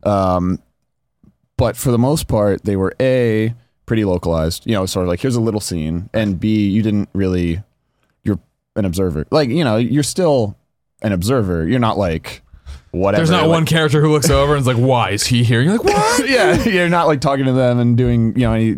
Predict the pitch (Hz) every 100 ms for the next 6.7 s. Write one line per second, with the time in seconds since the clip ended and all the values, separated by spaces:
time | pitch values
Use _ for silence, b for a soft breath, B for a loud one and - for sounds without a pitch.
0 | 98 - - 151 143 113 101 107 196 170
1 | 107 98 B B B - 107 143 117 92
2 | - b b b _ _ 110 120 127 120
3 | 113 110 107 101 98 95 - 127 117 110
4 | 98 104 98 92 92 - - _ _ -
5 | 120 107 98 95 101 113 - 98 98 92
6 | - 95 95 92 87 85